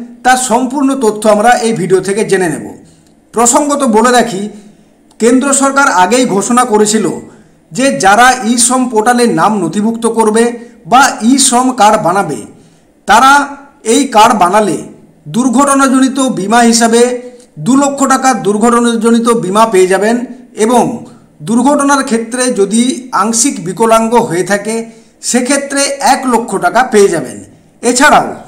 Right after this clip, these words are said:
সবথেকে বড় সুবিধা যেটা বলা হয়েছিল, "In emergency and national pandemic like situations, this database may be utilized to provide necessary assistance to the eligible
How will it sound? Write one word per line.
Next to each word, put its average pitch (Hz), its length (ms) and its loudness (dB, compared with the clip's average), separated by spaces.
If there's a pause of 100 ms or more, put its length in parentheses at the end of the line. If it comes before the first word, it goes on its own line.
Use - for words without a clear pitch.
(320)
সবথেকে 269 600 -2
বড় 214 320 -2
সুবিধা 247 340 2
যেটা 247 220 0
বলা 190 240 0
হয়েছিল, 202 500 0 (580)
"In 269 200 2
emergency 262 880 0 (280)
and 247 100 0 (200)
national 247 420 -2 (100)
pandemic 233 500 0 (540)
like 226 260 2 (120)
situations, 208 640 -2 (520)
this 277 180 0 (140)
database 247 480 2 (120)
may 226 140 0
be 233 360 -2
utilized 233 440 0
to 226 80 0 (120)
provide 202 400 0 (480)
necessary 277 500 -2 (160)
assistance 240 460 -4 (120)
to 185 100 -4
the 220 140 4 (180)
eligible 247 440 0